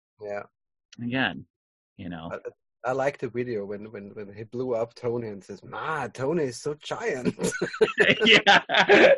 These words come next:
Speaker 2: Yeah. <laughs> He is.
Speaker 1: "Prime
Speaker 2: He is,
Speaker 1: Minister
Speaker 2: though.
Speaker 1: seven." <laughs>
Speaker 2: He's, he's a beast. He, he
Speaker 1: Yeah.
Speaker 2: is, he's a big dude.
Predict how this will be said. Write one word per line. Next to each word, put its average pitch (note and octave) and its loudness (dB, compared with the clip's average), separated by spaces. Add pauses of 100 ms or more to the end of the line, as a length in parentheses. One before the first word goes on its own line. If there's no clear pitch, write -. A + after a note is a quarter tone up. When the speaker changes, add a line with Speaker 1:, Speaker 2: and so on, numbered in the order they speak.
Speaker 2:
Yeah. D#3+ 4 (160)
<laughs> - 2 (1400)
He G3 0
is. F4 4
Speaker 1:
"Prime - 4
Speaker 2:
He - 0 (120)
is, G4 2
Speaker 1:
Minister - 2
Speaker 2:
though. F4+ 4
Speaker 1:
seven." D#4 0
<laughs> - -20 (760)
Speaker 2:
He's, F#3+ -4
he's F3+ -6
a G3+ -4
beast. E3 -6 (160)
He, C#3 -12
he A#2+ -8
Speaker 1:
Yeah. D#3 -4
Speaker 2:
is, D#3 -10 (300)
he's C3+ -14
a C3+ -14
big C#3+ -6
dude. A#2+ -2